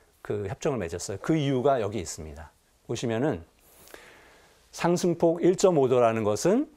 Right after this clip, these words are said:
사-, 산업화 시대 이후에 일 점 오 도 올라간 것이에요. 그러니까 지금보다는 영점오 도 더 올라가는 것이죠. 영점오 다, 지-, 지금보다 영점오 도 더 올라가면 백 년에 한 번씩 북극의 빙하가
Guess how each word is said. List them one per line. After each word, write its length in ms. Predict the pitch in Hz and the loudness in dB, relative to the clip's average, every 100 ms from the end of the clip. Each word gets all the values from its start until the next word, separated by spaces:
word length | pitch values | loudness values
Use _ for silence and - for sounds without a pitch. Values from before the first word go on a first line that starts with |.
| _ | _
사-, 160 | - - | -18 -14
산업화 680 | - 160 151 143 - - 143 | -2 0 2 -2 -4 -2 -2
시대 220 | - 143 | 0 -2
이후에 760 | 113 127 - 147 156 190 247 - - | 0 -4 -2 0 2 2 0 -8 -4
일 140 | 165 | -2
점 200 | 165 160 | 0 0
오 80 | 123 | 2
도 80 | 104 | 0
올라간 400 | 104 101 95 92 | 0 0 -2 -6
것이에요. 540 | 80 - 80 82 92 - | -10 -8 -8 -8 -12 -10
그러니까 220 | 120 113 | -6 -4
지금보다는 720 | - 139 139 120 113 185 302 - _ _ _ - | -2 0 2 2 2 0 -2 -8 _ _ _ -4
영점오 500 | 110 127 156 131 110 | -2 0 0 0 0
도 120 | 110 | -2
더 100 | 104 | -4
올라가는 400 | 95 90 87 87 | -6 -6 -6 -8
것이죠. 540 | 85 - - 139 90 - _ - - - - _ - | -10 -12 -4 -4 -4 -8 _ -20 -20 -20 -20 _ -2
영점오 480 | 127 151 190 185 170 | 0 2 4 4 4
다, 120 | 139 | 2
지-, 240 | - - | 0 -8
지금보다 760 | - 143 165 165 - - 143 151 | -4 0 0 -2 -8 -6 0 2
영점오 440 | 113 135 196 180 | 2 2 2 4
도 100 | 165 | 2
더 120 | 160 135 | 0 0
올라가면 640 | 123 123 113 113 185 285 - _ _ | 2 4 4 2 0 0 -6 _ _
백 180 | - 131 | -6 -2
년에 260 | 160 175 170 | 2 2 2
한 220 | 165 156 | 0 0
번씩 520 | 147 131 175 139 - _ _ _ | 0 0 0 -2 -4 _ _ _
북극의 320 | - 127 117 123 | -10 -2 0 0
빙하가 520 | 139 120 104 143 | 0 -2 0 0